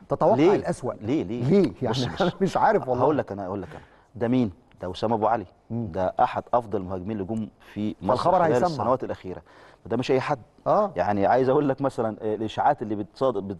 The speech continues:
Speaker 2: بتصادف النادي الأهلي خلال الساعات الأخيرة والأيام الأخيرة، إنه خمسة ستة ماشيين من، من عنده. ده ب-، يعني هو الأهلي هيوافق إنه يمشي حد من عنده؟
Speaker 1: لا طبعًا.
Speaker 2: هل، هل الأهلي يعني، آه، اللاعب نفسه، اللاعب نفسه، بلاش الأهلي،
Speaker 1: رايح
Speaker 2: اللاعب
Speaker 1: كأس
Speaker 2: نفسه
Speaker 1: عالم.
Speaker 2: هيفكر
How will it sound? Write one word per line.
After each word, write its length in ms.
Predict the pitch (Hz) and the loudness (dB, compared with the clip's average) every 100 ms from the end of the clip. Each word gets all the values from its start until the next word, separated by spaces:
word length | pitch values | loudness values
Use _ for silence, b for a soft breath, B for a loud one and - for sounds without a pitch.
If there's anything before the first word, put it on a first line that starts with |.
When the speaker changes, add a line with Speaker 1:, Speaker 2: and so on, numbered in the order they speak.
| 92 | -10
Speaker 2:
بتصادف 340 | - 143 117 | -2 -2 0
النادي 180 | 117 120 | 0 2
الأهلي 180 | 131 113 | 2 2
خلال 180 | 127 | 0
الساعات 400 | 127 - 101 123 | -2 -2 0 0
الأخيرة 360 | 117 98 135 131 | -2 -4 0 2
والأيام 280 | 101 101 120 | 2 2 2
الأخيرة، 340 | 107 135 147 B B _ _ _ - | 2 2 2 B B _ _ _ -10
إنه 140 | 101 | -8
خمسة 280 | 92 151 135 | -2 -2 0
ستة 240 | 127 156 117 | -2 0 -2
ماشيين 300 | 110 143 135 | 0 0 2
من، 160 | 120 110 | 2 0
من 180 | 104 | 0
عنده. 300 | 95 127 92 82 - B B B B B B B _ - | 2 2 -2 -8 -14 B B B B B B B _ -8
ده 80 | |
ب-، 60 | 92 | -6
يعني 340 | 101 87 90 - | -2 0 0 0
هو 120 | 98 | 2
الأهلي 320 | 107 135 131 98 | 4 4 2 -2
هيوافق 340 | 101 123 - | 2 2 0
إنه 120 | 101 107 | -4 -4
يمشي 200 | 113 - | -4 -6
حد 200 | 113 101 | -2 0
من 100 | 92 | 0
عنده؟ 220 | 107 113 - | -2 -4 -8
Speaker 1:
لا 160 | 120 131 | -2 0
طبعًا. 180 | 127 117 | 2 4
Speaker 2:
هل، 240 | 143 139 | 4 4
هل 280 | 110 120 107 | 0 -2 -4
الأهلي 580 | 113 123 160 147 113 98 B B B | -4 4 4 4 -2 -6 B B B
يعني، 580 | 101 104 107 107 107 110 - | 0 0 0 -4 -4 -6 -4
آه، 60 | 143 | 0
اللاعب 280 | 139 156 156 | 4 4 2
نفسه، 340 | 165 - 107 - _ _ | 0 -2 -10 -12 _ _
اللاعب 240 | 120 131 170 | 0 2 2
نفسه، 320 | 160 - 104 | 0 -2 0
بلاش 240 | 127 156 | 2 2
الأهلي، 160 | 107 92 | -2 0
Speaker 1:
رايح 140 | 147 | 2
Speaker 2:
اللاعب 160 | 165 170 | 2 2
Speaker 1:
كأس 60 | |
Speaker 2:
نفسه 160 | 160 143 | 2 2
Speaker 1:
عالم. 200 | 160 110 92 - | 2 -2 -6 -2
Speaker 2:
هيفكر 640 | 127 123 170 - - 120 | 0 2 0 -2 -4 -4